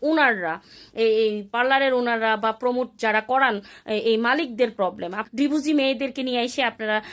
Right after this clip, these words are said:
তাদেরকে শিখান, শিখায়া সুন্দর করে করান। উল্টাপাল্টা করায় আমাদের, আহ, জনগণকে বিভ্রান্তি সৃষ্টি করার কোনো মানে হয় না। তো আমার কথা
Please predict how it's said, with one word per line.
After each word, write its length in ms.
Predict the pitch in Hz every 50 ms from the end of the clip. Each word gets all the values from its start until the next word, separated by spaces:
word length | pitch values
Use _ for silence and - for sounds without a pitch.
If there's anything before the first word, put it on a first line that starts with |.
| - - _
তাদেরকে 340 | 302 294 285 302 302 - 294
শিখান, 600 | - - - 330 330 320 - 311 240 180 170 190 - - - - -
শিখায়া 480 | - - 330 320 349 359 339 339 370
সুন্দর 420 | 370 - 320 320 320 320 339 330 320
করে 220 | 330 294 254 226
করান। 300 | - 208 190 180 175 185 - - - - - 302
উল্টাপাল্টা 680 | 330 339 320 - 359 339 339 320 302 285 294 285 269
করায় 420 | 277 - 262 262 262 262 254 247
আমাদের, 460 | 233 226 226 233 240 254 247 262 262
আহ, 420 | 226 - - - - 196 196 196 190
জনগণকে 720 | 190 233 233 247 262 262 269 262 254 247 247 - 214 190 208 - - - -
বিভ্রান্তি 520 | 202 208 240 214 202 254 269 262 254 269 262
সৃষ্টি 360 | 262 - 262 - - - 277
করার 260 | 254 254 233 220 208 214 - _
কোনো 440 | - 285 285 294 294 302 294 285 - - _ _ _ _ _ -
মানে 260 | 226 214 202 196 208
হয় 240 | 208 208 - - -
না। 140 | 165 - - - - - - - - - - _ -
তো 260 | 262 247 240 240 226
আমার 380 | - - 233 240 262 302 320 320
কথা 400 | 320 302 294 - 330 311 320 320